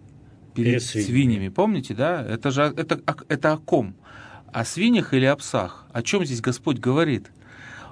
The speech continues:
Speaker 1: Он говорит следующем, о следующем. Говорит, что есть вещи, э, которые, м, вот духовные, прежде всего, вещи. Это святыня, да? То есть то, что-то святое. Вот любовь наша, да, например.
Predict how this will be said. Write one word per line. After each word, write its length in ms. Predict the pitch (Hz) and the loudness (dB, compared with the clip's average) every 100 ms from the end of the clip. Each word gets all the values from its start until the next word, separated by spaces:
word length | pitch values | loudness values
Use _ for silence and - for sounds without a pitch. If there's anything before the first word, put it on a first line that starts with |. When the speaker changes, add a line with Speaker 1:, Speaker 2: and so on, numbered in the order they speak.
| - | -14
Speaker 1:
Он 220 | - 160 175 | -2 0 2
говорит 440 | 160 123 131 - | 4 4 2 0
следующем, 680 | - 165 139 98 90 - 90 | -4 2 2 0 -6 -8 -8
о 40 | |
следующем. 520 | 110 139 110 95 101 | -4 -2 -2 -4 -8
Говорит, 180 | 95 101 | -8 -8
что 180 | - - | -8 -4
есть 440 | 104 127 143 - - - - - - | -4 0 -2 -4 -16 -18 -18 -18 -6
вещи, 640 | 107 117 220 - - 104 - - - | -2 2 2 2 -4 -6 -10 -20 -20
э, 580 | - 98 98 98 95 95 95 | -10 -8 -6 -6 -6 -8 -8
которые, 640 | 110 - 180 175 139 73 | -8 0 2 4 2 -2
м, 800 | 76 78 85 85 82 87 87 101 | -10 -16 -16 -14 -14 -14 -12 -6
вот 160 | 110 104 | -6 -2
духовные, 480 | 120 156 127 101 98 | 0 4 2 2 -6
прежде 280 | 98 92 | -6 -6
всего, 140 | - 92 | -6 -6
вещи. 180 | 92 117 | -4 -4
Это 120 | 135 | -4
святыня, 520 | 135 143 147 107 90 | -2 -2 -2 -2 -4
да? 240 | 107 170 202 - | -6 -6 -8 -8
То 60 | 107 | -8
есть 140 | - | -2
то, 240 | 175 180 | -2 0
что-то 280 | - 175 170 | 0 -4 -4
святое. 560 | 131 143 139 117 92 90 - - - - | -8 -10 -4 -4 -4 -10 -20 -20 -20 -12
Вот 160 | 127 - | -8 -2
любовь 400 | 190 156 127 - | 0 2 0 -2
наша, 320 | 95 - 90 | -12 -12 -8
да, 160 | 127 180 | -4 -4
например. 480 | 139 - 95 87 | -6 -8 -10 -10